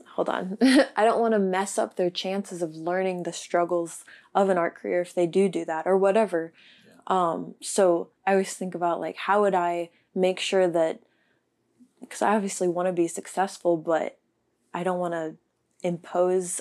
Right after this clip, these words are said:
Speaker 1: on their success by not helping or allowing them to experience the hard parts.
Speaker 2: Yeah. Well, I think really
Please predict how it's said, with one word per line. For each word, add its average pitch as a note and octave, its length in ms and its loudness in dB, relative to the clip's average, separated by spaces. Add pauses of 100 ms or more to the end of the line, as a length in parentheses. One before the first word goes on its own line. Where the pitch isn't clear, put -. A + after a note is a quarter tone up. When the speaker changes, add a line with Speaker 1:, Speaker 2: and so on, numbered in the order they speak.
Speaker 1:
on E3 220 -6
their F3+ 200 2
success - 800 -8 (840)
by E3+ 120 2
not E3 380 -4 (320)
helping F3 580 0
or F#3 80 2
allowing E3+ 760 -2
them E3 200 -6
to F#3 140 -8
experience E3+ 1000 -4 (800)
the E3+ 140 0
hard F#3 320 0
parts. - 340 -6
Speaker 2:
Yeah. D#2+ 240 0 (220)
Well, G#2+ 140 0
I A2 80 2
think B2+ 260 0
really A2+ 400 2